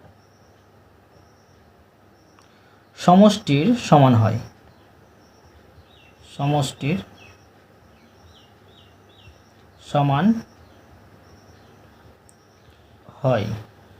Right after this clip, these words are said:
অতএব বহিস্থ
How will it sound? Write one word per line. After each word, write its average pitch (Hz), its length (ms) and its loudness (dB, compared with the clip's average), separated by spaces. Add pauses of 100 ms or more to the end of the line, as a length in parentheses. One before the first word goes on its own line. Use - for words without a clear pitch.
(1080)
অতএব 160 500 2 (1900)
বহিস্থ 170 680 2